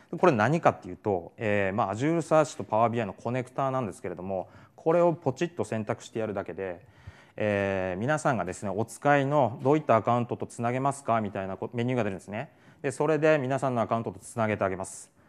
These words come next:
そうすればですね、あの、自動的に、えー、パワービーアイ側でですね、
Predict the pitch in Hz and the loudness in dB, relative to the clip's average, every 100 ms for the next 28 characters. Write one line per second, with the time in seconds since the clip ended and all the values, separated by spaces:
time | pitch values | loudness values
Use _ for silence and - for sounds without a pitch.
0 | _ - - 175 185 - 92 - 101 90 | _ -10 -4 0 4 4 2 -2 -6 -6
1 | - _ 113 110 107 104 95 110 143 156 | -10 _ -2 0 0 0 -2 0 4 4
2 | 156 135 107 110 120 - _ - 101 98 | 2 -2 -2 -2 -4 -8 _ -6 -2 -2
3 | 95 92 92 87 87 - 123 135 123 127 | -2 -2 -6 -8 -8 0 4 4 4 2
4 | 131 110 101 90 90 85 - 104 104 | 2 2 -2 -4 -10 -12 -8 -8 -8